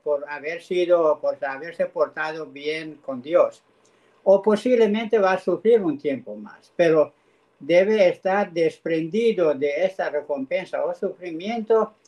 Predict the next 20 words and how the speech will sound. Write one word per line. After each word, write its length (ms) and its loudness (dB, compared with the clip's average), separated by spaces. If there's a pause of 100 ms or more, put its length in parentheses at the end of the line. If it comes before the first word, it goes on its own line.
(360)
y 400 0
apegarse 960 0
a 160 -4
lo 240 -2
que 220 2
es 160 -4
el 140 0
valor 600 -2
o 200 -4
ética 640 -2
que 60 -14
usted 260 -8
aprendió. 760 -6 (420)
Le 80 -2
han 160 -2
dicho 340 0
que 120 -2
no 200 2
debe 280 2
mentir. 760 2